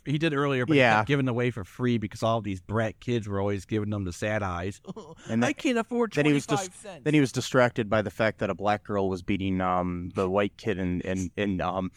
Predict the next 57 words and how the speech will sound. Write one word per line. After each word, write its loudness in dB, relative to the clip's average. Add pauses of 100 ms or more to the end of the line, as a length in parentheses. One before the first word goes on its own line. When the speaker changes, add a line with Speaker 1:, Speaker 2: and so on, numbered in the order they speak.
(340)
Speaker 2:
<laughs> -18
in, 4
in 2
a, 2
in -2
a 4
rollerblading 4
race. 2
Speaker 1:
Was -4
that 4
what 0
he 0
w-, -4
was? -10
Yeah, 0
that's -2
right. -2
He 0
was -2
Speaker 2:
Yeah, 8
Speaker 1:
watching -8
Speaker 2:
it, 6
Speaker 1:
that. 2
Speaker 2:
and 2
I'm 4
just -2
gonna 6
emphasize 0
the -6
fact 0
that -2
he -2
was -4
distracted 0
by 2
the -4
fact -2
that -4
a -4
black -4 (140)
girl 0 (1200)
was -2
beating 2
a 2
white -2
boy. -4
Speaker 1:
I 2
don't 0
think 0
he -2
was. -6
I 0
think -4
he -2
was -2
just -8
Speaker 2:
I, 4